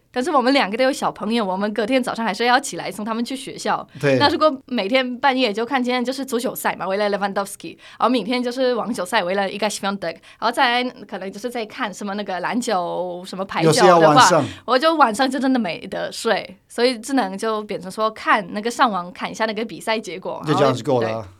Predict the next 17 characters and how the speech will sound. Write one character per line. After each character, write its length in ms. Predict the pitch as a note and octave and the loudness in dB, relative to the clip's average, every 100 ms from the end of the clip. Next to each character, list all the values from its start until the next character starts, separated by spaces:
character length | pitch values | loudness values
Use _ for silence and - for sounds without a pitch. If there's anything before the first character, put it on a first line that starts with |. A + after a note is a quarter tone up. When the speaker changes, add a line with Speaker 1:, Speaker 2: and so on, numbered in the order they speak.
| _ - _ | _ -20 _
Speaker 1:
对， 80 | F3+ | -6
然 120 | E3+ | -4
后 160 | G#3 - | -6 -8
这 80 | - | -4
样 80 | A#3 | -4
子 80 | F#3+ | -4
才 160 | F#3+ F#3 | -8 -6
有 180 | - | -8
话 160 | - - | 0 -2
题 120 | - | 0
可 120 | F#3 | -4
以 20 | F#3+ | -4
跟 180 | G3+ | -4
邻 140 | A#3 F#3 | -6 -6
居 160 | F#3+ | -6
聊。 140 | F3+ - | -4 -6
Speaker 2:
<laughs> 320 | - A#3+ - | 0 2 2